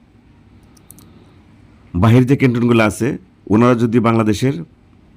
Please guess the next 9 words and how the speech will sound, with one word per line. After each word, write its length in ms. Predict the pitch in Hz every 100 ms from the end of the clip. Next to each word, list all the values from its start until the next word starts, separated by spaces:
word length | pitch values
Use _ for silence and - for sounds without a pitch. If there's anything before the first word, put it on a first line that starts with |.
| _ _ _ _ _ _ _ _
পোলট্রি 280 | 131 117 123
দিয়ে 340 | 110 120 175 226 _ _ _ _
সেই 220 | - 110
ক্যান্টিন 420 | 101 113 104 113
চালায়, 380 | 110 107 107 151 185 _ _ _ _ - - _ - -
তাহলে 280 | 95 104 107
আমরা 220 | 104 110
আশা 200 | 104 120
রাখি 300 | 123 151